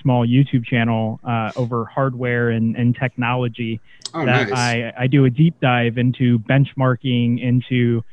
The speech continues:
Speaker 1: different platforms and, you know, the benefits of, you know, different variations of your C P Us, your G P Us. So I like to stay up to date on all that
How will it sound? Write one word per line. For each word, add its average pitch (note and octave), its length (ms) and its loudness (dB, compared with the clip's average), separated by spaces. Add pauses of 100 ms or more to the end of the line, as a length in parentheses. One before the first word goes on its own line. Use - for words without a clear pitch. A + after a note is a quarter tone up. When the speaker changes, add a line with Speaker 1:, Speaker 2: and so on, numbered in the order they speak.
(180)
Speaker 1:
different F3 320 -2
platforms C3+ 800 0 (260)
and, A#2+ 480 0
you A#2+ 60 0
know, A#2+ 140 2
the A#2 100 -2
benefits B2 680 -4 (220)
of, A#2 420 -4 (380)
you B2 60 -12
know, A#2+ 120 -2
different B2+ 460 -4
variations B2 960 -2
of A2+ 180 -6
your A#2 240 -4
C B2+ 100 -4
P A#2+ 140 -8 (200)
Us, A2+ 100 -6
your A#2 100 -6
G A#2+ 160 0
P A#2+ 140 -6 (240)
Us. A2 100 -4
So A#2 220 -4 (260)
I D3+ 60 -2
like E3+ 140 0
to D3+ 120 -4
stay C#3 160 2
up C3+ 140 -2
to C3 80 -2
date A#2+ 320 -2
on B2 160 0
all A#2+ 220 0
that A#2 180 -4